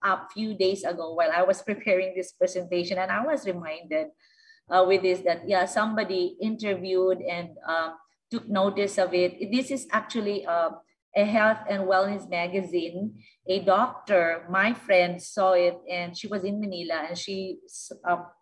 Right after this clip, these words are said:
screenshot it and sent it to me. I never knew that it was, like, on the magazine. Anyway, that is just to show that, um, uh, n-, people are getting interested in the topic. And so the process, yes, the process.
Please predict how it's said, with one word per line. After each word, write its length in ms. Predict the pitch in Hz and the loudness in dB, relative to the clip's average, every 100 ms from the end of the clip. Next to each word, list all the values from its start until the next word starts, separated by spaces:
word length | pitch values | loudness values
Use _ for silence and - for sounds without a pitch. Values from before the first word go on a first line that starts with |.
| - _ _ | -20 _ _
screenshot 720 | - - - 254 247 233 208 | -20 -8 -2 0 0 0 2
it 160 | 185 | 2
and 160 | 175 185 | 0 -6
sent 200 | - 190 | 0 0
it 180 | 185 - | 0 -4
to 80 | 170 | -8
me. 300 | 175 170 - _ _ - | -8 -12 -18 _ _ -2
I 260 | 185 185 190 190 185 | 0 2 0 -6 -2
never 240 | 196 208 | 2 2
knew 260 | 233 202 208 | 2 0 2
that 200 | 190 - | 0 0
it 120 | 185 - | -10 -10
was, 240 | 170 - _ | -10 -12 _
like, 220 | 151 151 - _ _ _ _ _ _ - | -6 -6 -8 _ _ _ _ _ _ -16
on 160 | - 196 | -6 0
the 100 | 190 | 0
magazine. 600 | 180 208 214 - 160 151 - _ _ - | 0 0 2 0 -6 -12 -16 _ _ 0
Anyway, 320 | 302 285 247 | 2 2 4
that 220 | 220 226 | 2 2
is 140 | 233 196 | -2 -2
just 300 | 196 202 196 | -2 -2 -4
to 80 | |
show 240 | 190 196 185 | 0 2 4
that, 240 | 180 - - - | 4 0 -12 -4
um, 380 | 202 202 202 202 240 | 0 0 0 -6 -6
uh, 100 | 233 - _ | -6 -12 _
n-, 220 | 208 202 - _ | -6 -6 -10 _
people 300 | 262 285 302 | -8 2 4
are 420 | 220 220 202 202 - _ - | 6 6 4 2 -8 _ -4
getting 380 | 208 202 240 214 | -2 0 -2 -2
interested 600 | 202 190 180 - 175 170 | -4 -2 -6 -2 -4 -4
in 120 | 175 | -8
the 120 | 175 | -8
topic. 420 | - 233 - - _ _ _ _ - | -4 -6 -6 -16 _ _ _ _ -6
And 120 | 254 | -2
so 100 | 311 | 2
the 140 | 285 | 2
process, 500 | 294 269 262 233 196 | 6 6 6 0 -2
yes, 240 | 175 160 - | 0 0 -2
the 140 | - | -8
process. 580 | - 233 247 247 170 | 0 4 4 2 -2